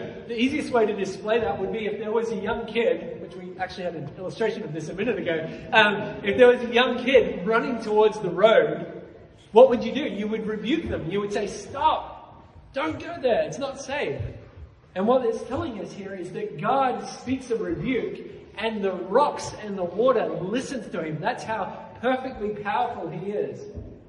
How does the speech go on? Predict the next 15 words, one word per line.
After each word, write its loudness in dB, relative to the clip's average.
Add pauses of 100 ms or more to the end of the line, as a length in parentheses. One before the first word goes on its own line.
(360)
But -10
the 4
second 0
reason -4
I -4
point -6
this -8
out -2
to -8
you, 0
this, -8
these -6
verses -8
in -10
particular, -6